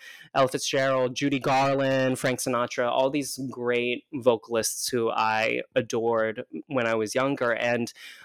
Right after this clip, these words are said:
um, there is a point in the book where I talk about the three major singles in, um, Daydream, which was her nineteen ninety-five album,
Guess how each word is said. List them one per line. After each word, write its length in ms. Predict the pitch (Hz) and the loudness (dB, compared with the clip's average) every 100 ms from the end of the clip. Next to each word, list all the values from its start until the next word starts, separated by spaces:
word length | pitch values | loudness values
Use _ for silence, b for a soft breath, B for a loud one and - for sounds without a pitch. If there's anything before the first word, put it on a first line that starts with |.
| B | B
um, 440 | 135 117 117 120 135 | -2 0 0 -4 -2
there 160 | 135 | 0
is 140 | 131 147 | 0 -2
a 60 | |
point 420 | - - 135 127 - | -6 -2 0 0 -2
in 180 | 127 120 | -2 -2
the 100 | 117 | 2
book 300 | 131 117 - | 4 2 -2
where 280 | - 120 117 | 0 2 2
I 120 | 113 | 0
talk 340 | - 123 113 | 0 0 0
about 520 | 110 113 110 110 117 - _ _ _ _ _ _ _ _ B B | -4 -2 0 0 -2 -6 _ _ _ _ _ _ _ _ B B
the 100 | 151 | 0
three 380 | 143 - 175 208 | 0 -2 -2 0
major 380 | 220 185 160 156 | 2 0 0 0
singles 580 | 143 151 131 123 117 - | 0 0 0 2 0 0
in, 580 | 135 120 120 117 113 123 | 0 0 0 0 -4 -4
um, 280 | 127 113 110 | 0 0 2
Daydream, 500 | 107 117 113 110 104 | 2 2 2 0 0
which 160 | 107 - | 0 0
was 160 | 110 - | 0 0
her 120 | 110 | 0
nineteen 360 | 107 104 117 | 2 0 0
ninety-five 460 | 107 104 101 107 104 | 0 0 0 0 0
album, 560 | 120 113 117 110 110 | -2 -2 -2 -2 -4